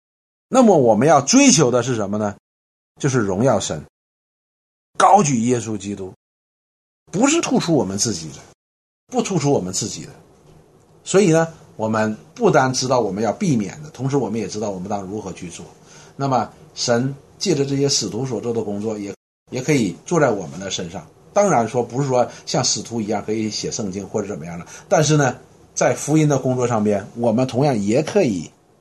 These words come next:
学习，我们也可以学习，我们也可以因着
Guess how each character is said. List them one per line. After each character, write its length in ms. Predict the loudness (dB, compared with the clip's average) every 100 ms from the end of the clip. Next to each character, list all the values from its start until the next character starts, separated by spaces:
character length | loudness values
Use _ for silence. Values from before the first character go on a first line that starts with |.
| _ _ _ _ _ _ _
学 280 | -8 2 2
习， 280 | 2 -4 -12 -16 _ _ _ _ _ _ _ _ _ _ _ _ _ _ _ _
我 120 | -4 0
们 120 | 2
也 100 | 4
可 100 | 2
以 80 | 2
学 220 | 0 -2
习， 220 | -4 -10 -16 _ _ _
我 120 | 0
们 120 | 4
也 60 | 4
可 120 | 4
以 240 | 2 2 0 -10 -20 _ _ _ _ 0
因 280 | 4 6
着 380 | 6 4 2 2